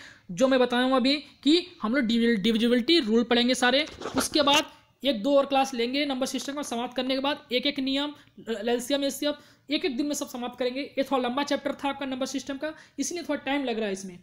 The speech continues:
ठीक है। इसके बाद आपका छोटे छोटे टॉपिक हैं,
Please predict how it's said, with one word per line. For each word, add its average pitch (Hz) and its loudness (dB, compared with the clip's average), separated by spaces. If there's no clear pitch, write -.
ठीक 254 -4
है। - -6
इसके 339 -2
बाद 330 0
आपका 311 -4
छोटे 285 0
छोटे 294 -4
टॉपिक 254 -8
हैं, 294 -6